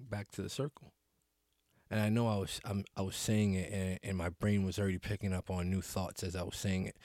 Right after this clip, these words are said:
So it sounded like I was repeating it again, but I was just s-, paraphrasing it to a point where you understood it. You know what I mean? The cutting corner part was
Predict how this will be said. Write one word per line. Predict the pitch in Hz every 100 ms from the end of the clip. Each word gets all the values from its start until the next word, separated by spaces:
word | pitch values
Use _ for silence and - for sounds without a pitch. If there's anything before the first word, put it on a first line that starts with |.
| - - -
So | - 98
it |
sounded | - 101 92
like | 92
I | 90
was | 95
repeating | 101 - 98 95
it | 87 87
again, | 92 98 87
but | 90
I | 87
was | 85 -
just | 95 - -
s-, | - -
paraphrasing | - 104 101 - 95 90 92 87
it | - - - - _ -
to | - 101
a | 92
point | - 101 85
where | 90
you | 87 95
understood | 92 - - 104
it. | 87 -
You | 90
know | 87
what | 87
I |
mean? | 92 95 101
The | 92
cutting | - 110 98 90
corner | - 110 92 90 - _ _ _ _ _ _ _ _ _ -
part | 107 98 98
was | 95 82